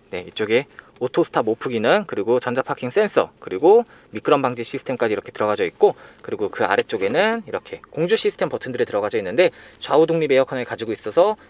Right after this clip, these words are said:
양쪽 각기 다른 온도를 조절할 수 있고, 이쪽에 있는, 가운데 있는 다-, 다이얼로는 이렇게 풍량 조절까지 가능한 그런 차량이고요.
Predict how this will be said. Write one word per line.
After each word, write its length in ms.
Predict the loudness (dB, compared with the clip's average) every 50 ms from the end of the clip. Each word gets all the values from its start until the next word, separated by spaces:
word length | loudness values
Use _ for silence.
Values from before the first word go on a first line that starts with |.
| _ _ -6
양쪽 400 | -6 -6 -2 -2 -2 -2 -2 _
각기 240 | -8 -10 -8 -8 -8
다른 420 | -4 -2 2 2 2 2 2 -4 -12 _ _
온도를 400 | -4 -2 0 2 4 4 4 2
조절할 340 | 2 0 2 4 4 4 2
수 140 | 0 -4
있고, 300 | -8 -2 2 2 2 2 2 -4 _ _ _ -20
이쪽에 300 | -10 -8 -6 -4 -2 -4
있는, 340 | -4 0 0 0 0 0 -4 -12
가운데 360 | -12 -10 -8 -6 -4 -2 -2
있는 220 | -2 -2 -6 -8 -10
다-, 120 | -14 -18 -20 -20 _
다이얼로는 640 | -16 -10 -8 -6 -4 -2 -2 -2 -2 -2 -4 -4 -6
이렇게 400 | -8 -14 -16 -12 -12 -14 -14 -14 _ _ -10
풍량 340 | -6 0 2 2 2 0 -2 -10 -20 -20
조절까지 640 | -18 -10 -8 -8 -6 -4 -4 -4 0 2 2 0 0 -2 -8 -20 -20 -20 -18
가능한 460 | -16 -12 -10 -8 -6 -6 -8 -8 -12 -14
그런 200 | -12 -10 -10 -6
차량이고요. 540 | -4 -4 -4 -2 -4 -4 0 2 4 2